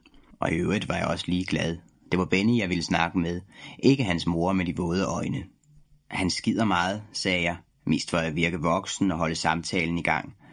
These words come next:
"Han har nervøs mave," sagde hun. "Det har han efter sin far." Nervøs mave? Det var nok det dummeste, jeg havde hørt den dag. En mave kunne vel ikke være nervøs? Jeg gættede på,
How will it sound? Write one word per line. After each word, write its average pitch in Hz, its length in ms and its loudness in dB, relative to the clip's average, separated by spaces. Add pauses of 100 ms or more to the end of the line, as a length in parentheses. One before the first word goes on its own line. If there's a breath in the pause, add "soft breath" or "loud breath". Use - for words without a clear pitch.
(420 loud breath)
"Han 90 160 2
har 92 80 2
nervøs 95 420 0
mave," 78 380 0
sagde 65 260 -4
hun. 78 200 -2 (300 loud breath)
"Det 76 80 2
har 95 140 4
han 95 140 2
efter 85 200 -2
sin 82 180 -2
far." 76 340 0 (720 soft breath)
Nervøs 117 440 2
mave? 98 380 2 (480)
Det 87 80 2
var 92 60 4
nok 87 180 2
det 85 100 -4
dummeste, 92 400 0
jeg 85 120 0
havde 82 160 -2
hørt - 280 -2
den 82 200 0
dag. - 300 -4 (480 loud breath)
En 76 160 4
mave 73 300 2
kunne 92 180 -2
vel 76 100 0
ikke 85 140 -2
være 90 140 2
nervøs? 78 680 -2 (600 loud breath)
Jeg 90 100 0
gættede 95 400 2
på, 87 340 0